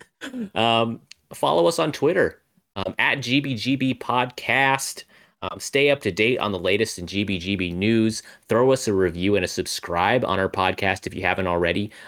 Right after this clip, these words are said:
Um, we are super fortunate to have, uh, you know, devoted listeners. I really appreciate it, and something, a way to give back,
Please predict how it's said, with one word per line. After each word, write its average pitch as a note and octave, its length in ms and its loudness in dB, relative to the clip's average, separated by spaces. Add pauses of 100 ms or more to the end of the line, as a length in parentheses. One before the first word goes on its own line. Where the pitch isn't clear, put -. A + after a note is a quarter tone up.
Um, F2 300 0
we A2+ 160 2
are F#2+ 100 0
super A#2+ 440 0
fortunate B2+ 600 2
to G#2 60 2
have, F#2 440 0
uh, F2 320 0
you G#2 120 -2
know, E2+ 260 0
devoted G#2 520 2
listeners. G2+ 600 0 (240)
I F#2 40 -4
really G#2+ 300 2
appreciate G2+ 480 2
it, E2+ 40 2
and F2+ 100 -2
something, A2 420 0
a F#2+ 60 0
way B2+ 180 2
to G#2 80 2
give A2+ 300 0
back, A2+ 420 0